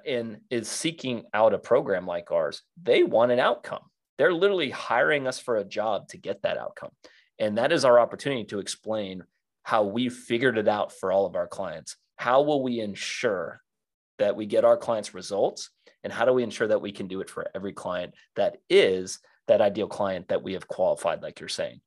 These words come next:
So guys, this starts, you know, with a lot of different people interested. Then we filter them down.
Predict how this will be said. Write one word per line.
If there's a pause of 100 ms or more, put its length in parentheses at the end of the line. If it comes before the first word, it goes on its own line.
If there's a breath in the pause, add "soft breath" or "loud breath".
(140)
So
guys,
this (440 soft breath)
starts, (200)
you
know,
with
a
lot
of
different
people
interested. (240)
Then (120)
we
filter
them
down.